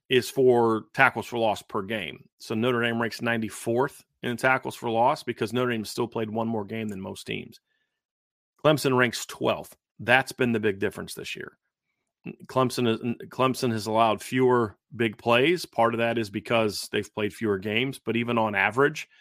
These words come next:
uh, if they played the same number as Notre Dame, you'd, you'd have to bump them up one to seven.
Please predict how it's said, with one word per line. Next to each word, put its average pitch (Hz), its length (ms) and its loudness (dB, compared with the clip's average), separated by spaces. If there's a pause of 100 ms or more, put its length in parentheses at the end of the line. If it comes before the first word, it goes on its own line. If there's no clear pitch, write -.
(420)
uh, 104 180 4
if 117 220 2
they 123 140 8
played 120 280 0
the 101 60 -6
same 117 240 2
number 113 240 2
as 95 100 0
Notre 113 160 0
Dame, 117 260 4
you'd, 107 220 -4
you'd 120 160 -4
have 120 140 0
to 110 80 -6
bump 113 260 0
them 110 140 0
up 110 140 0
one 110 380 0
to 104 140 0
seven. 127 500 -2